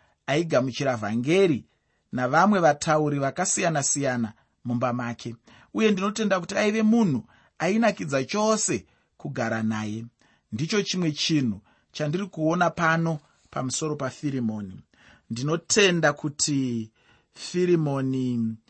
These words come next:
aive munhu aigamuchira basa raaitarisirwa kuti anga achiita. Uye ndinotenda kuti aive munhu ainakidza chose kuva pedyo naye.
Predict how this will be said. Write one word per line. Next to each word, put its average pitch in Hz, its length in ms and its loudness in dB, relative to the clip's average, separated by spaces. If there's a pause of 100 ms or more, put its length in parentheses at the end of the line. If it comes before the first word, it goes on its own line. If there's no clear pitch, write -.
(260)
aive 175 400 4
munhu 143 580 0 (440)
aigamuchira 135 1200 0 (520)
basa 143 520 2 (360)
raaitarisirwa 143 920 -2
kuti 107 520 -4 (600)
anga 143 340 2
achiita. 117 640 -6 (420)
Uye 185 160 8
ndinotenda 165 500 2
kuti 143 140 -4
aive 185 260 2
munhu 175 400 0 (320)
ainakidza 160 760 -2
chose 214 720 -2 (460)
kuva 135 220 -2
pedyo 113 400 -6
naye. 101 440 -6